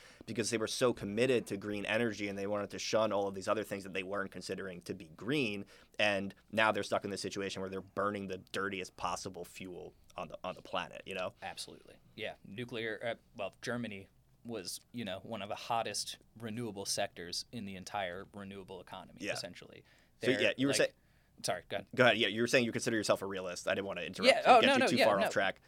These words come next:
Speaker 2: No, I consider myself a realist, especially in terms of energy and nuclear policy and stuff like that. Like, I, I have faith in the technology, but I also understand that it's not the easiest thing for a country of, you know, twenty million people to stomach,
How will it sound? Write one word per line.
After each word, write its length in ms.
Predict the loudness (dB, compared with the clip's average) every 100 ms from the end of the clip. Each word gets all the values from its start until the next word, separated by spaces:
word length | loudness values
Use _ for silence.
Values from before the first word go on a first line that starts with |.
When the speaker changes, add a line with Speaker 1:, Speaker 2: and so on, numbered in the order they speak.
| -6
Speaker 2:
No, 200 | -2 0
I 100 | 0
consider 340 | -2 0 0
myself 320 | 2 4 6
a 60 | 6
realist, 400 | 2 4 4 2
especially 400 | 0 0 0 -2
in 80 | -4
terms 300 | -4 -4 -2
of 80 | -2
energy 500 | -2 -4 -2 -2 -2
and 220 | -2 -4
nuclear 320 | -4 -2 -2
policy 600 | 2 2 4 0 -4 -8 -8
and 120 | -4
stuff 200 | -2 0
like 140 | -2
that. 300 | 0 0 0
Like, 160 | -2 0
I, 160 | 0 0 -8 -20 -20 -20 -20 -20 _ -4
I 300 | -2 -2 -4
have 240 | -6 -6
faith 380 | -4 -4 -2 -4
in 80 | -6
the 80 | -6
technology, 720 | -6 -8 -6 -8 -10 -14 -14 -10
but 100 | -8
I 120 | -6
also 300 | -6 -8 -10
understand 680 | -10 -10 -10 -8 -8 -10 -12
that 160 | -12 -12
it's 160 | -12
not 280 | -10 -10 -10 -14
the 180 | -14 -12
easiest 440 | -10 -10 -10 -10
thing 260 | -10 -10 -12
for 360 | -16 -14 -12 -14 _ _ _ _ -8
a 80 |
country 460 | -8 -8 -8 -8 -8
of, 220 | -8 -12 -20 -14
you 120 | -10
know, 220 | -10 -12 -14
twenty 260 | -14 -10 -8
million 280 | -8 -10 -10
people 280 | -12 -12 -8
to 80 | -4
stomach, 500 | -2 -2 -6 -12